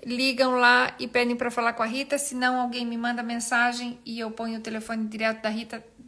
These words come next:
pra não procurar agora por aqui, ainda me caia a chamada, tá bem? E pronto, eu acho que já falamos bastante.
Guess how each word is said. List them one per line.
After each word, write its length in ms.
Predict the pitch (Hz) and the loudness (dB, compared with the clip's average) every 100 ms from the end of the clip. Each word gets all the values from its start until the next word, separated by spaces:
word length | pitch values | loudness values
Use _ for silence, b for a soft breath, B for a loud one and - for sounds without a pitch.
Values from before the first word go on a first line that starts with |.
| - | -16
pra 120 | - 226 | -6 -4
não 160 | 226 | -4
procurar 360 | 220 220 226 220 | -4 -6 0 2
agora 320 | 208 208 208 | 2 2 2
por 160 | 208 214 | -2 -8
aqui, 200 | - 226 | -6 -6
ainda 220 | 220 226 | -4 -2
me 100 | 214 | -2
caia 460 | 220 208 208 208 - | 0 2 0 -4 -6
a 120 | 214 | -4
chamada, 500 | 220 202 - - - B B B B B | -2 -4 -6 -8 -18 B B B B B
tá 120 | 220 | 0
bem? 240 | 247 294 B B B 311 | 0 -2 B B B 0
E 100 | 339 | 2
pronto, 400 | 349 311 311 302 | 6 4 4 6
eu 100 | 277 | 6
acho 340 | 302 302 339 | 6 2 -4
que 540 | - 294 277 220 - - _ _ _ - | -2 -2 0 -2 -8 -20 _ _ _ -6
já 160 | 240 226 | -4 -4
falamos 300 | 226 214 214 | -4 -4 -4
bastante. 640 | 208 - 196 202 - | -4 -4 -6 -12 -16